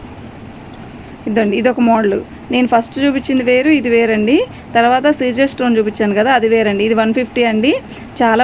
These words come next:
బాగుంటుందండి. ఫినిషింగ్ కూడా చాలా బాగుంటుంది. చూసారా బుట్ట, చూసారా ఎంత బాగుందో? చాలా మంచి క్వాలిటీ అండి, బాగుందండి. వన్ ఫిఫ్టీ ఫ్రీ షిప్పింగ్ అండి. ఇదండి ఇంకో బుట్ట, దీనికి వచ్చేసరికి స్టోన్ వచ్చింది. దా-,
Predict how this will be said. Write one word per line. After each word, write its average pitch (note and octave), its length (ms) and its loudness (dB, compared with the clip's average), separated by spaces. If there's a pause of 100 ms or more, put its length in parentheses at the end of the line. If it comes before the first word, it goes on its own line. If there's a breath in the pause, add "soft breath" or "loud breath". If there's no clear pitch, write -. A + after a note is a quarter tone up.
బాగుంటుందండి. B3 540 2
ఫినిషింగ్ B3+ 420 0
కూడా C4 140 2 (100)
చాలా A3 300 4
బాగుంటుంది. A3 380 0 (480 loud breath)
చూసారా B3+ 360 0
బుట్ట, A#3 180 -2 (240)
చూసారా A#3+ 360 0
ఎంత A#3 240 0
బాగుందో? A#3+ 360 2 (1500 loud breath)
చాలా B3+ 360 2
మంచి C#4 260 2
క్వాలిటీ A3+ 340 2
అండి, G3 160 0 (120)
బాగుందండి. B3+ 540 2 (440 loud breath)
వన్ A#3 180 2
ఫిఫ్టీ C4+ 360 2
ఫ్రీ B3+ 200 0
షిప్పింగ్ G#3+ 380 -2
అండి. F#3 180 -4 (1400)
ఇదండి G#3 320 0
ఇంకో C4+ 240 4
బుట్ట, - 200 -4 (380)
దీనికి B3 240 2
వచ్చేసరికి C#4 500 0
స్టోన్ B3 300 2
వచ్చింది. G#3+ 380 0 (580 loud breath)
దా-, A#3+ 260 2